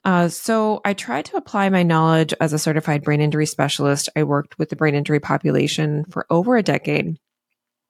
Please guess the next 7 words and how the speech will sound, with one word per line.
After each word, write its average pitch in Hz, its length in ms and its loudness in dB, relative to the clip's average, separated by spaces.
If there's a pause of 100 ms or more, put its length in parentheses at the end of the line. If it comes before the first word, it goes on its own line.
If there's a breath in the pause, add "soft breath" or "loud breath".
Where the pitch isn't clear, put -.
(420)
And 226 400 2 (440 loud breath)
looking 247 360 0
at 175 160 -6
brain 165 240 0
health, 240 540 -6 (140)
I 175 180 2
find 170 640 2